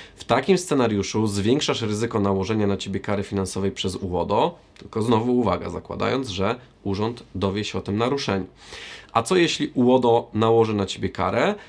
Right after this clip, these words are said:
No, nie będziesz automatycznie na straconej pozycji,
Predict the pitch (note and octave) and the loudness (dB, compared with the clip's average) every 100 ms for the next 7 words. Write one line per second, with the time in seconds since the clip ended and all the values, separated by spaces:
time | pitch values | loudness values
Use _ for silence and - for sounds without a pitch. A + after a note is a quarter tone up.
0 | - - - _ _ _ A#2+ B2 D3 D#3 | -10 -10 -10 _ _ _ 4 6 8 6
1 | F#3 G#3 - D3+ C#3+ B2 G#2 G#2 C3 B2 | 4 2 0 -2 2 0 0 -2 0 0
2 | B2+ B2 A#2 F#2+ G2+ - D3+ D#3 D3+ - | 0 -4 -2 -2 -2 0 0 2 0 0
3 | - | -10